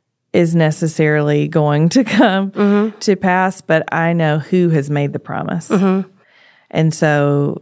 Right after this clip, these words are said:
Speaker 1: you're right. I mean, we've, you said a minute ago, Rachel, you talked about the already and the not yet. And what we mean by that is something we say a lot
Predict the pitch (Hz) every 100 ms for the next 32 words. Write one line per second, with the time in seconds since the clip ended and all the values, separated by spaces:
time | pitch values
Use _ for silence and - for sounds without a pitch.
0 | _ - 165 151 151 139 139 160 160 156
1 | 156 156 151 - - - - 180 185 180
2 | 160 160 160 160 156 156 156 156 156 151
3 | 151 - 160 151 156 151 151 160 151 156
4 | 147 147 156 151 147 147 147 147 147 156
5 | 147 147 147 - 147 143 143 - 160 151
6 | 160 - 165 160 165 190 214 170 156 147
7 | 147 151 156 - 180 170 147 139 170 175
8 | 202 151 151 160 131 -